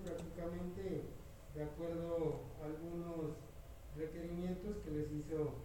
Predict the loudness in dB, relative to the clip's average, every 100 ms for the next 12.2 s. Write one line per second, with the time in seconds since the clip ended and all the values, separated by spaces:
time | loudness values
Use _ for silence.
0 | -6 -2 -2 0 0 -2 -2 -2 0 -2
1 | -2 -6 -2 0 0 0 -2 -2 -4 -8
2 | -10 -8 -4 -2 0 0 0 0 0 2
3 | 2 2 0 0 -2 -2 -2 -2 -2 -2
4 | -2 -6 -8 -8 -8 -6 -2 0 0 0
5 | 0 0 0 0 0 0 0 0 0 -2
6 | 0 -2 0 0 0 -6 -10 -10 -10 -10
7 | -10 -10 -4 0 2 2 4 6 6 4
8 | 2 2 2 2 -2 0 2 2 0 -6
9 | -12 -12 -10 -2 0 0 0 -2 -2 0
10 | 0 0 0 2 0 0 -2 -2 0 2
11 | 4 2 0 -2 -6 -6 -6 -6 -4 -4
12 | -4 -4